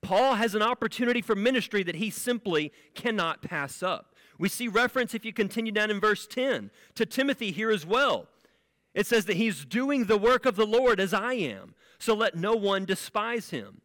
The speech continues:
We see reference to Apollos also in verse twelve concerning our brother Apollos. "I urged him strongly to visit you, but it was not at all his will to come." The implication behind Timothy and Apollos is they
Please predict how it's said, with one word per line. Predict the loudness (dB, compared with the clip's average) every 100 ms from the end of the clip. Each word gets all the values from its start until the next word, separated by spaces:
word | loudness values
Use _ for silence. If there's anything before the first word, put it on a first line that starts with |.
| _ _ _
We | -10
see | -4 -4 -2
reference | 2 0 0 -8 -4
to | -4
Apollos | -4 -4 -2 0 0 -4 -8
also | -4 -2 0 -2
in | 0
verse | -2 -4
twelve | -10 -6 -4 -2 -4 -6 -18 -20
concerning | -4 -4 0 0 0
our | 0
brother | 0 0
Apollos. | -2 -2 -2 -2 -2 -6 -20 -8
"I | -4 -4 -4 _
urged | 0 2 -2 -4
him | -2 -2
strongly | -4 -4 -2 -2 -2
to | -4
visit | -4 -6 -6
you, | -14 -12 -12 -14 _ _ _ _ _ _ _ -6
but | -6
it | -4
was | -8
not | -4 -6
at | -4
all | -4 -2
his | -6 -8
will | -6 -4 -4 -6 _ -12
to | -12
come." | -8 -8 -8 -10 -14 _ -8
The | -2
implication | 0 0 0 -2 0 -4 -2 -4
behind | -4 -2 -2 -2
Timothy | -2 -2 -2 -2
and | -2
Apollos | -4 -4 2 2 2
is | 2 2 0 -18 -20 -4
they | 2 4 2